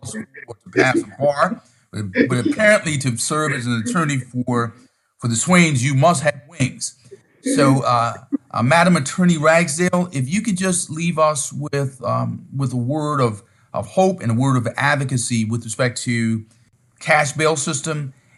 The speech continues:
And lastly, tell us specifically, how can we support the Swains and how can we support your work? Give us an, an, an email, a website, some way for people to write a check,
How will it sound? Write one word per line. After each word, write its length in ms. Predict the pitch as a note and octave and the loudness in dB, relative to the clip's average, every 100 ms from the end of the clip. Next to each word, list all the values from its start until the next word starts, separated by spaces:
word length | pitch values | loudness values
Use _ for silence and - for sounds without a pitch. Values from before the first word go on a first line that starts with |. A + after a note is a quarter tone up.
| _ - | _ -4
And 720 | D3+ D3+ D3+ D3+ D3 C#3+ D#3 | 0 2 2 2 0 -2 0
lastly, 540 | F#3+ G3+ F3+ D#3 C#3 | 2 2 0 -2 -4
tell 340 | - - F3+ | -4 -2 2
us 160 | F#3 F3+ | 2 0
specifically, 920 | - E3 - F3 E3+ C3+ A#2 A2+ G#2+ - _ _ - | -4 -4 -2 -2 -2 -4 -2 -2 -4 -14 _ _ 2
how 220 | E3+ F#3 | 4 4
can 240 | F#3 F#3 | 2 2
we 100 | F3 | 4
support 1080 | F3 - F3 - - _ - A#2+ G#2 B2 - _ _ _ _ _ | 2 -2 -6 -8 -20 _ -4 0 0 -2 -8 _ _ _ _ _
the 120 | A2+ | -4
Swains 640 | A2+ - C#3+ D3 D#3 D#3+ | -2 -2 0 0 -2 -4
and 140 | A#2 A2+ | -4 -4
how 240 | A2+ D3 | 2 0
can 160 | - D3 | 0 -2
we 100 | C3+ | -2
support 640 | - A#2+ - C#3+ C#3 C3 | -2 -6 -8 -2 -2 -2
your 280 | A#2+ B2 C3 | -2 0 2
work? 260 | A2+ A2 F#2 | 2 0 -2
Give 160 | C3 C#3+ | -2 0
us 260 | D3+ - _ _ _ _ - | -2 -4 _ _ _ _ -4
an, 200 | A#2 A2 A#2+ | 0 0 2
an, 160 | A2+ | -2
an 320 | G#2 A#2 G#2+ F#2+ | 0 -2 -2 -2
email, 680 | D3+ E3 D#3+ D#3 D3 A#2+ A2 | 0 2 4 4 4 2 2
a 20 | |
website, 840 | D#3+ D3+ C3 D3+ C#3+ C#3+ C3+ - - | 2 2 0 2 2 2 -2 -6 -8
some 380 | - F3 F#3+ | 0 4 4
way 480 | F3 C#3+ C3 B2+ C3 | 4 4 4 4 2
for 160 | B2 G2 | -2 -8
people 340 | B2 C#3 B2+ | -4 -4 -4
to 100 | A2 | -4
write 240 | G#2+ G#2+ G2+ | 0 0 -2
a 80 | G2 - | -8 0
check, 320 | F#3 F#3+ - | 2 2 -4